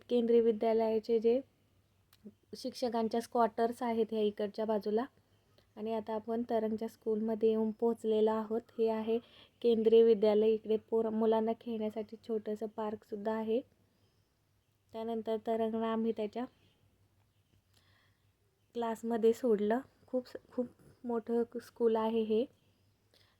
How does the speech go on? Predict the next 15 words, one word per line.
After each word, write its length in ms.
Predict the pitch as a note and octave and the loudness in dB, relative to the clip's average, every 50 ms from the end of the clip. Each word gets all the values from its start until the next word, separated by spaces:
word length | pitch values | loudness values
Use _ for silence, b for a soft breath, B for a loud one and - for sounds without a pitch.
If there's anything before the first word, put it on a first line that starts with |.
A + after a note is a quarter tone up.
| _ - | _ -10
तरंगचं, 380 | A#3+ A#3 A#3 A#3 A3+ A3 A#3 A3+ - _ _ _ _ _ _ _ - | -10 -6 -6 -6 -6 -6 -6 -8 -10 _ _ _ _ _ _ _ -8
पहिल्यांदाच 520 | B3 A#3+ A#3+ A#3+ A#3 A3+ A3 A3 A3+ A#3 - - | -4 -4 -2 -2 -2 -2 -2 -4 -4 -6 -6 -6
तरंगचा 420 | A#3+ A#3 A#3 A3+ A3 G#3+ - A3 | -6 -4 -2 -4 -4 -4 -6 -8
क्लासरूम 580 | A3 - A#3 A3+ A3 A3 - A3+ G#3+ A3 A3 A3 | -8 -4 -4 -2 -2 -4 -4 -4 -4 -2 -2 -2
येतो. 320 | A3 G#3 G#3 - A3+ C4 _ _ _ _ _ _ _ _ _ _ _ _ _ _ - | -4 -6 -6 -6 -10 -10 _ _ _ _ _ _ _ _ _ _ _ _ _ _ -18
आणि 140 | - G#3+ A3 | -12 -10 -6
ही 160 | A3+ A#3 A#3 | -2 -2 0
आहे 200 | A#3 A3 A3 A3 | 0 2 2 0
पाठीमागची 680 | G#3+ - A#3 A3 - - A3+ A3 A3 A3 G#3 - - A3+ | 0 -2 -6 -8 -6 -6 -6 -4 -4 -4 -6 -6 -8 -6
बाजू 300 | A3+ A3+ G#3+ G#3 - G#3+ | -4 -4 -4 -4 -8 -12
स्कूलची. 560 | - - - G#3+ G#3+ G#3 G3+ - - B3+ D4 - _ _ _ _ _ _ _ _ _ _ _ _ _ _ _ _ _ _ _ _ _ _ _ _ _ _ _ _ _ _ _ _ _ _ _ _ _ _ _ _ _ _ _ _ _ _ _ _ _ _ _ _ _ _ _ _ _ _ _ - | -12 -10 -8 -6 -6 -6 -8 -10 -14 -18 -18 -20 _ _ _ _ _ _ _ _ _ _ _ _ _ _ _ _ _ _ _ _ _ _ _ _ _ _ _ _ _ _ _ _ _ _ _ _ _ _ _ _ _ _ _ _ _ _ _ _ _ _ _ _ _ _ _ _ _ _ _ -20
आणि 280 | - A3 A3 A3 A3 A3 A3 _ _ _ _ _ _ _ _ _ _ _ _ _ _ - | -20 -18 -16 -16 -18 -18 -20 _ _ _ _ _ _ _ _ _ _ _ _ _ _ 2
पहिला 220 | B3 B3 A#3+ A#3+ | 2 4 4 4
दिवस 300 | A3+ A3+ A3 A3+ A3+ A#3+ | 4 4 2 2 2 0
असल्यामुळे 420 | A#3+ A#3 - A#3+ A#3 A3+ A3+ A3+ | -2 -4 -4 -4 -4 -2 -2 -2